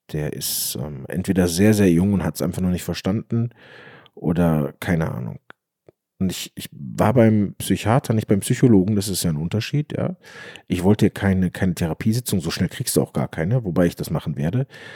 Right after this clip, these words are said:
sondern ich wollte Medikamente beziehungsweise, ähm, fragen, ob ich überhaupt was nehmen kann und so weiter. Und ich war da und ich musste anfangen, grundlos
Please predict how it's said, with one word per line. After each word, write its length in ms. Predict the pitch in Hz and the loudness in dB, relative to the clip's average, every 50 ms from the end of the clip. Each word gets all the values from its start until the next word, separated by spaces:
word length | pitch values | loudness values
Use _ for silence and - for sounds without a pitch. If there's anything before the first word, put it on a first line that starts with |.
| - - - | -20 -20 -12
sondern 440 | - - 98 104 104 101 101 101 - | -2 0 2 4 4 4 4 2 0
ich 160 | - 95 95 92 | -4 -6 0 2
wollte 460 | 92 107 - - 110 104 104 95 - - | 2 2 4 2 2 2 2 0 0 0
Medikamente 680 | 101 107 104 107 - 104 92 92 104 127 - - 135 123 | 2 2 2 2 2 2 2 4 2 2 2 0 0 0
beziehungsweise, 1040 | - 90 - - 110 110 110 - - 98 92 98 98 92 101 98 95 95 - - - - | -2 -4 -4 -2 -2 -2 -2 -2 -2 0 2 2 2 2 0 0 0 -2 -4 -6 -6 -4
ähm, 760 | 87 90 90 87 87 87 90 90 87 - - - - - - - - - - - - - - _ _ _ _ _ _ _ _ _ - _ - - - - | -2 -2 0 0 0 0 -2 -2 -4 -6 -8 -8 -8 -10 -10 -12 -18 -20 -20 -20 -20 -20 -20 _ _ _ _ _ _ _ _ _ -20 _ -18 -12 -10 -8
fragen, 500 | - - - - 101 107 117 110 113 92 | -6 -4 0 2 4 4 4 4 4 2
ob 100 | 85 92 | 2 2
ich 120 | 95 - | 2 0
überhaupt 260 | 104 92 90 92 - - | 0 0 0 0 0 -2
was 140 | 87 - | -2 0
nehmen 220 | 95 95 90 87 85 | 2 2 2 2 2
kann 500 | - 92 95 92 92 90 90 78 80 64 | 0 2 2 4 4 2 2 0 -2 -2
und 240 | 55 76 87 - - | -2 -2 -2 -2 -4
so 80 | 62 | -6
weiter. 320 | 50 - - - - - - - _ _ _ _ _ | -8 -10 -10 -12 -12 -14 -14 -16 _ _ _ _ _
Und 500 | - 101 104 104 101 98 98 98 - - - _ _ _ _ | 0 2 4 4 4 4 2 0 -4 -10 -16 _ _ _ _
ich 160 | 107 92 - | -6 -2 0
war 220 | 101 107 113 117 | 2 2 2 4
da 400 | 120 101 101 113 135 147 - - - _ _ _ _ _ _ _ _ _ _ _ _ _ _ | 4 2 2 2 2 0 -2 -6 -10 _ _ _ _ _ _ _ _ _ _ _ _ _ _
und 200 | 95 95 87 - | -2 -2 -2 -4
ich 160 | - - - | -8 -4 -2
musste 220 | 117 104 - - - | -2 -2 -2 -4 -6
anfangen, 520 | - 92 92 - - 104 95 95 92 - - _ _ _ _ - 90 | -6 -6 -6 -4 -4 -4 -2 -2 -4 -6 -8 _ _ _ _ -10 -6
grundlos 640 | 104 110 131 139 131 - - 80 80 78 - | 2 4 6 6 6 4 0 -2 -2 -4 -6